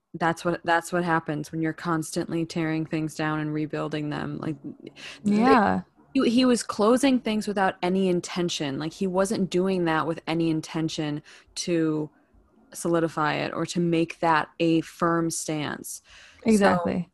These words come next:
Speaker 1: you're absolutely correct in saying he never closed anything with intent.
Speaker 2: Ex-, yeah, I think that's, I think the lack of intent is really significant. And also, it's like,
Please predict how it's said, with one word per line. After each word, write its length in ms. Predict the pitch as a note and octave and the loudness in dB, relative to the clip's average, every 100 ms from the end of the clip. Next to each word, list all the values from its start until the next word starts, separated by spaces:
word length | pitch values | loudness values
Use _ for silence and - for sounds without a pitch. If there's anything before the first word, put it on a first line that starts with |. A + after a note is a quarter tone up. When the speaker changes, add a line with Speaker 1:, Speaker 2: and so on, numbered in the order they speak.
| - | 0
Speaker 1:
you're 100 | G3 | 4
absolutely 520 | G3 F#3+ - F#3 E3+ | 4 2 0 0 0
correct 400 | D#3+ E3+ D#3 D3 | 0 0 0 -2
in 60 | D#3 | -4
saying 280 | F3 D#3+ D3+ | -2 -2 0
he 100 | E3+ | 0
never 300 | E3 D#3 D#3 | 2 0 -4
closed 360 | - F3+ F#3+ | -2 -2 0
anything 580 | E3+ D#3 - D3+ D3 D3+ - _ _ _ _ _ _ _ - | -2 -4 -4 -6 -4 -8 -14 _ _ _ _ _ _ _ -2
with 220 | F3 F3 | 0 2
intent. 640 | D#3 - D#3+ F2 F#2 - _ _ _ _ _ _ _ _ - | 0 0 -2 -2 -6 -12 _ _ _ _ _ _ _ _ 0
Speaker 2:
Ex-, 180 | A3+ G3 G#3 | 2 4 4
yeah, 380 | G#3 F3 F#3 - | 4 4 2 2
I 80 | G#3 | 4
think 180 | G#3+ A3 | 4 6
that's, 340 | G3+ F#3+ - - - - - | 6 4 -2 -14 -20 -10 2
I 80 | A3+ | 4
think 180 | A#3 A3+ | 6 6
the 100 | G3+ | 6
lack 220 | F#3+ G3 | 6 6
of 80 | G3 | 6
intent 440 | F#3+ F#3 F3 F#3 | 6 4 2 4
is 140 | G3+ G#3+ | 4 4
really 160 | G#3+ | 4
significant. 580 | G#3+ A3 A3+ A3 A3+ A3+ | 4 2 2 0 2 2
And 160 | G#3+ G3+ | 4 4
also, 420 | F#3+ G3 - G3+ | 4 4 4 4
it's 200 | G3 - | 2 2
like, 240 | F#3+ F#3 | 2 2